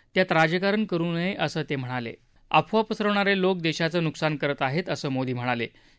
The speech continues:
युवा शक्तीला अर्थसंकल्पाची प्रक्रिया आणि धोरण निर्मितीशी जोडण्यासाठी माय भारत संघटनेच्या वतीनं अर्थसंकल्पावर आयोजित केलेल्या प्रश्नमंजुषेत देशभरातल्या बारा लाख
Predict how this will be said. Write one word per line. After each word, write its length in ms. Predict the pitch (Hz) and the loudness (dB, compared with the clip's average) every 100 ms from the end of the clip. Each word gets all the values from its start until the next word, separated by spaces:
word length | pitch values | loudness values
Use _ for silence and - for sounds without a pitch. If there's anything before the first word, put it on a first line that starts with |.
| - | -6
युवा 260 | 151 156 156 | 0 4 4
शक्तीला 400 | 160 - 165 175 | 2 -2 2 4
अर्थसंकल्पाची 840 | 180 147 - 156 147 147 151 143 | 4 0 -4 -6 -4 -2 -4 -4
प्रक्रिया 520 | 180 151 - 156 165 180 - | -4 -4 -2 0 2 0 -2
आणि 200 | 160 185 | 0 0
धोरण 400 | 147 135 156 214 | -2 -2 0 2
निर्मितीशी 560 | 220 208 185 180 175 202 | 2 0 -2 -4 -2 0
जोडण्यासाठी 680 | 160 143 143 160 165 127 - - - | 0 0 0 -2 -6 -8 -10 -14 -4
माय 300 | 147 175 214 | 2 4 4
भारत 280 | 185 202 208 | 2 0 -2
संघटनेच्या 720 | 180 165 165 160 165 165 180 | -2 -2 -2 -2 -4 -2 -2
वतीनं 420 | 151 151 151 185 - | -2 -2 -2 -2 -2
अर्थसंकल्पावर 880 | 147 156 165 160 156 147 143 143 180 | -4 -4 -4 -4 -2 -2 0 0 2
आयोजित 400 | 147 143 139 180 - | 2 0 0 -4 -2
केलेल्या 340 | 147 143 151 | 0 2 2
प्रश्नमंजुषेत 840 | 170 139 - 135 135 147 180 139 98 - _ | 0 -6 -6 -4 -2 -2 -2 -4 -6 -14 _
देशभरातल्या 760 | 143 151 190 175 175 180 190 196 - 165 | 0 2 2 0 0 0 0 0 -2 -2
बारा 320 | 147 151 156 | 2 4 4
लाख 200 | 151 | 2